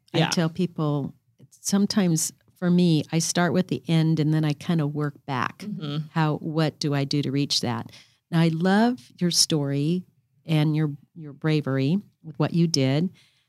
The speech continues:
Speaker 2: However, what you said about it worked because you did it in increments. You didn't just try for that twenty-five hundred square foot space. You started with the nine hundred. And
Speaker 1: Mm-hmm.
Speaker 2: oftentimes we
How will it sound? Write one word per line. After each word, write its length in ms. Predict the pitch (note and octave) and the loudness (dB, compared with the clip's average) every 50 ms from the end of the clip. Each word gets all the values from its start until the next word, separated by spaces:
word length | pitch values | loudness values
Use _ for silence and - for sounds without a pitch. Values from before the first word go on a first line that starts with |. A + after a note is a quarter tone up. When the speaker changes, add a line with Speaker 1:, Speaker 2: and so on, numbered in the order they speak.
| _ _ _ _ _ _ _ | _ _ _ _ _ _ _
Speaker 2:
However, 640 | - - F#3 F3+ F#3 F#3 F3+ F#3+ F#3+ F#3+ F#3+ F3 - _ _ _ _ _ _ _ _ - | -2 0 4 4 4 4 4 2 2 2 2 0 -4 _ _ _ _ _ _ _ _ -18
what 260 | F#3 F3 F#3+ F#3+ - | -12 -4 -2 2 4
you 100 | G#3 G3 | 4 4
said 200 | - - G3+ G3 | 4 4 4 4
about 400 | F#3+ F#3 F3+ F3 F3 - - _ - | 4 4 4 4 2 0 -2 _ 0
it 160 | F3 F3+ - | 0 2 2
worked 340 | F#3 F#3 F#3 G#3+ - - - | 4 2 2 2 0 -6 0
because 520 | - G3 - - G3 F3+ E3+ E3 - - | 0 0 0 2 2 2 4 4 2 2
you 80 | F3+ F3 | 2 0
did 240 | D#3+ F3 D#3+ D#3 D#3+ | 2 2 2 2 2
it 160 | E3 E3 - | 0 0 2
in 240 | F3 D#3 D3 - - - | 0 0 0 0 -4 -2
increments. 640 | - E3 D#3 D#3+ D#3+ C3 C3 G#2+ - - - - - _ - | 0 0 0 0 -2 -4 -4 -4 -6 -8 -10 -12 -12 _ -6
You 100 | E3 D#3+ | -2 0
didn't 260 | F3 F3+ D#3+ B2 D3 | 2 2 2 0 0
just 240 | - D#3 - - - | 0 0 0 0 -2
try 300 | - - G3 G3 G3+ G#3+ | 0 0 2 2 2 2
for 160 | - - D#3+ | 0 -2 -4
that 220 | C#3+ C3 - - | -4 -4 -4 -6
twenty-five 540 | - - D3+ D3+ D3 C#3+ - D3 C#3+ C#3+ - | -6 -4 -2 -2 -2 -2 -2 -2 -2 -2 -2
hundred 320 | - D#3 C#3+ D3 C#3+ B2+ - _ _ _ _ | -2 -2 0 0 -2 -4 -6 _ _ _ _
square 420 | - - - - - D#3 C#3+ C#3 C3 | -4 -4 -4 0 0 0 0 0 -2
foot 280 | - - D3+ C#3 - | -2 -2 -4 -4 -2
space. 600 | - - - - - C#3+ C#3 C#3 D3 C#3+ - - | -4 -4 -4 0 0 0 2 2 0 0 -2 -2
You 80 | C#3+ D3 | -2 -2
started 420 | - - - D3+ D3 D3 D3 C3+ | -2 -2 0 0 0 0 0 0
with 220 | D3+ D3+ D3 - - | -2 -2 -4 -2 -2
the 80 | C#3+ | 0
nine 320 | D3 D3 C#3+ C#3 C#3 C#3 C#3+ | 2 2 2 2 2 2 0
hundred. 580 | C3 - - F#3+ F#3 E3+ - C3+ B2 C3+ C#3 | 0 -2 0 0 0 0 0 -2 -4 -2 -2
And 160 | C#3+ C#3+ - D#3 | 2 2 2 2
Speaker 1:
Mm-hmm. 840 | F3 E3+ E3 D#3 D#3+ - _ _ _ _ _ _ _ _ - D#3+ | 2 -2 -4 -10 -16 -20 _ _ _ _ _ _ _ _ 0 2
Speaker 2:
oftentimes 800 | F3 F3 - - F3 F3+ E3+ - F3+ D#3+ F3 E3+ E3+ - - - | 2 2 4 4 2 2 4 4 4 4 4 4 2 0 0 0
we 380 | D#3 D#3 D3+ D3+ D3+ D3+ C#3+ | 2 2 4 4 2 0 -2